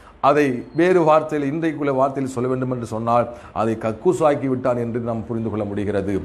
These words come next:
அப்படி என்று சொன்னால், அந்த ராஜாவின் உள்ளத்துல எத்தனை விதமான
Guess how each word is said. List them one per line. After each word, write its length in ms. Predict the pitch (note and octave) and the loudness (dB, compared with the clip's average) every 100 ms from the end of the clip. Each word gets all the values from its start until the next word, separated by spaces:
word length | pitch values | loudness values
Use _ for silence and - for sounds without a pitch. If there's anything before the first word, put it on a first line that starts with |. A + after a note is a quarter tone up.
| - - | -8 -4
அப்படி 260 | - C#3+ G#3+ | -2 2 2
என்று 200 | F#3+ F#3 | 2 2
சொன்னால், 460 | E3+ D#3+ D#3 C#3 | 2 6 4 4
அந்த 160 | C3+ C3+ | -2 -2
ராஜாவின் 520 | C#3 E3+ E3+ F3+ D#3+ | 0 0 2 0 0
உள்ளத்துல 540 | D3 F3 F3 E3+ D3 C3 | -2 0 0 0 0 0
எத்தனை 380 | C3+ - F3 | -2 -2 0
விதமான 300 | E3+ D#3+ D#3+ | 4 4 4